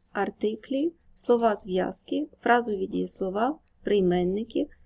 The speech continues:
розрізняти часові форми дієслів тощо. Як виконувати завдання на заповнення пропусків? Перед виконанням завдання уважно прочитайте інструкцію до нього.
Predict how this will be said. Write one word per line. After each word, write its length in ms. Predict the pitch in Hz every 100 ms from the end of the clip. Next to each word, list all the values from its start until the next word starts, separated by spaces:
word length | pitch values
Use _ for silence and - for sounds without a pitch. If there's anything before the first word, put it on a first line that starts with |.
| -
розрізняти 800 | 214 208 196 190 208 262 302 302
часові 680 | 294 - 175 196 202 202 180
форми 380 | - 220 262 262
дієслів 600 | 220 175 175 - 208 220 - _
тощо. 560 | - 160 - - 165 180 - - _ _ _ _ - - - - _ _ - _ _ _ _ _ _ _ _ _ _ - -
Як 240 | 233 302
виконувати 640 | 285 277 262 240 208 196 185
завдання 520 | 185 208 269 320 311
на 140 | 240
заповнення 560 | 196 190 233 240 233 226
пропусків? 580 | 226 160 - - - - - - - - - -
Перед 240 | 240 233
виконанням 540 | 240 262 320 370 302
завдання 560 | 220 196 196 180 185 190
уважно 440 | - 208 302 320 311
прочитайте 680 | 233 226 196 220 240 269 -
інструкцію 760 | - 196 - 233 226 - 214
до 120 | 208 208
нього. 380 | 170 165 190